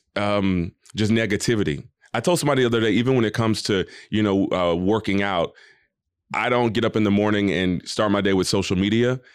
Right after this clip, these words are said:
I don't start my day with television. Even though I work in television, I was like, "Nope, I'm not starting my day."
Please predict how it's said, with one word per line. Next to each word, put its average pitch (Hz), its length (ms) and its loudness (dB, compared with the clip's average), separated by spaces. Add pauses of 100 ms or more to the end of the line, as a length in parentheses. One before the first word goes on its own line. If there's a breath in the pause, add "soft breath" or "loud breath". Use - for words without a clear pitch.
(160 soft breath)
I 95 100 -4
don't 101 120 0
start 101 240 -2
my 98 140 0
day 95 240 2
with 90 240 0
television. 113 680 0
Even 107 240 0
though 101 140 2
I 98 40 2
work 101 280 0
in 98 80 2
television, 101 580 0
I 95 140 -2
was 92 100 -2
like, 90 140 0
"Nope, 120 260 2 (180)
I'm 98 120 0
not 104 160 -2
starting 107 340 0
my 98 120 2
day." 95 240 0